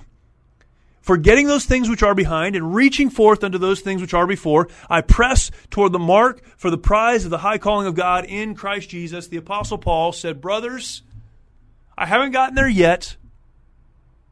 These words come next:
but I'm focused in my whole life on one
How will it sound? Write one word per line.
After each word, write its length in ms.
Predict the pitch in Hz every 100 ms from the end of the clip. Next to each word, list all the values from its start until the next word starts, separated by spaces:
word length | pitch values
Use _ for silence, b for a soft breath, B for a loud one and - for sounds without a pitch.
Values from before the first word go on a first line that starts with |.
| _ _ _ _ _ _ b b b
but 140 | 190
I'm 100 | 185
focused 460 | - 233 226 170 -
in 120 | 175
my 140 | 165
whole 260 | 147 175 208
life 320 | 190 165 165 151
on 220 | 143 139
one 440 | 151 170 170 -